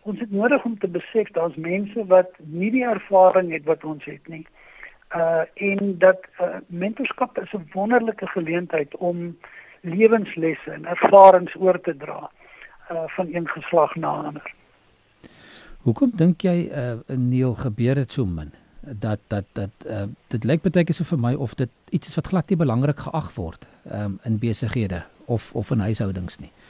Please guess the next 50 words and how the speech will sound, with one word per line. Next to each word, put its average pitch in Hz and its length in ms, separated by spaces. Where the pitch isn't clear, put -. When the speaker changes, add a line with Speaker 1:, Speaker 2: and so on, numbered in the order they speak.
Speaker 2:
Ehm, 107 280
ek 120 140
weet 156 180
nie 202 80
of 139 80
hoe 135 240
jy 120 100
dit 151 140
ervaar 139 440
oor 117 180
jou, 120 480
oor 117 220
jou 113 160
jare 117 340
van 120 220
ervaring, 113 560
die 107 120
laaste 104 300
vyfentwintig 113 880
jaar 104 260
of 104 120
meer 107 240
wat 107 180
jy 101 140
hierdie 113 420
goed - 180
bestudeer 101 640
nie. 85 120
Maar 139 140
dit 120 100
lyk 143 160
vir 233 160
my 175 160
so 202 160
of - 80
dit - 240
baie 175 160
keer 170 240
maar 151 160
net 151 160
as 135 560
onbelangrik 151 720
onder 139 160
die 135 120
mat 123 200
ingevee 113 480
word 107 200
of 107 160
geïgnoreer 120 600
word. - 320